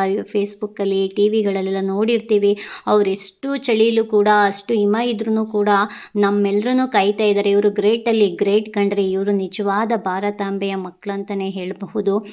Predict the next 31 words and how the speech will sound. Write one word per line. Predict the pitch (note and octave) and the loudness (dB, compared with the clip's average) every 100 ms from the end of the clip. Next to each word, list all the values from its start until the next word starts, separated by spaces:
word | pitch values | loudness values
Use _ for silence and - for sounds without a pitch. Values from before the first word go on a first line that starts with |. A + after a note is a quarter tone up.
| - - A3+ | -14 -8 -2
ಇಲ್ಲಿ | A3+ A3 | 2 2
ಕೆಲವರು | A3 G#3 G#3 G3+ | 4 4 4 4
ರಕ್ತವನ್ನು | G3 G3+ G3+ G3+ G3 G3 G3 | 0 -2 -2 0 0 -2 -4
ಕೊಡ್ಲಿಕ್ಕೆ | G3 F#3 G3 G3 | -4 -4 -4 -4
ರೆಡಿಯಾಗಿ | F#3 F#3 F#3+ F#3 F#3 F#3+ | -4 -2 -2 -2 -2 -4
ಕೊಡ್ತಾ | G3 F#3 G3 | -4 -6 -2
ಇದ್ದಾರೆ. | G3 G3 F#3+ | -2 0 -2
ಹೋ, | F#3+ F#3+ G3 - - - | -2 -2 -4 -8 -16 -2
ಶ್ರೀ | G#3 F#3 | 2 2
ಭೂಮಿ | F#3 G3 | 2 -2
ಸಿದ್ದೇಶ್ವರ | G3 F#3 F#3+ G3+ G3+ G3 G3 | -2 -2 0 0 0 -2 -2
ಬಸಪ್ಪನವರ | F#3+ F#3 G3 F#3+ G3 F#3+ G3+ G3+ | -2 -4 -8 -6 -4 -2 -2 -2
ಗುಡ್ಡಪ್ಪರಾದಂತಹ | G3 F#3+ G3+ G3+ G3 F#3 F3+ F#3 F3+ F#3+ G3 | -2 -4 -6 -6 -4 -6 -4 -6 -4 -4 -2
ಅಂದಾನಿ | F3+ F#3+ G#3 G#3+ | -2 0 0 2
ಅಣ್ಣವರು | G3+ G3+ G3+ F#3+ | 2 0 -2 -2
ಕೂಡ | F#3+ F#3+ G3 | -4 -2 -2
ಬ್ಲಡ್ಡನ್ನು | G3 F#3 F#3 F#3+ G3 F#3+ | -2 -6 -4 -2 -2 -4
ಕೊಡ್ತಾ | F#3+ G3+ | -8 -8
ಇದ್ದಾರೆ. | F3+ F#3 F3+ | -8 -6 -6
So | F3+ - F#3+ G3 - - | -8 -6 -6 -8 -14 -6
ಇವ್ರಿಗೆ | G3+ G3 F#3+ | -2 0 -2
ಭಗವಂತ | F#3 F#3+ F#3+ F#3+ F#3 F#3+ | -4 -4 -2 -4 -2 -4
ಮತ್ತಷ್ಟು | F#3+ F#3 G3 - G3+ | -4 -6 -8 -4 -4
ಆಯುಸ್ಸು | F#3 G3+ F#3+ | -4 -6 -6
ಆರೋಗ್ಯ | F#3 F#3+ F#3+ | -6 -6 -8
ಕೊಟ್ಟು | F#3+ F#3+ - G3 | -8 -8 -6 -6
ಕಾಪಾಡಲಿ. | G3+ G3 G3+ G3 G3 G3 | -4 -6 -2 -2 0 0
ಇನ್ನ | G3+ G#3 | 0 0
ಮತ್ತಷ್ಟು | G3 G3 - G#3 - A3 | -2 -4 -8 -8 -4 -2
ರ-, | G#3 G#3 - - G3+ | -2 -2 -10 -10 -4
ರಕ್ತವನ್ನ | G#3 G#3 G#3+ G#3 | -4 -2 -2 0